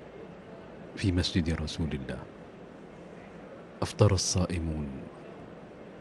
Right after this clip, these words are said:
ذهب الظمأ، وابتلت العروق، وثبت الأجر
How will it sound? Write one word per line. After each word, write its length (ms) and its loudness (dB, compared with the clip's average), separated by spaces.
ذهب 360 6
الظمأ، 440 4
وابتلت 640 12
العروق، 640 4
وثبت 540 8
الأجر 800 4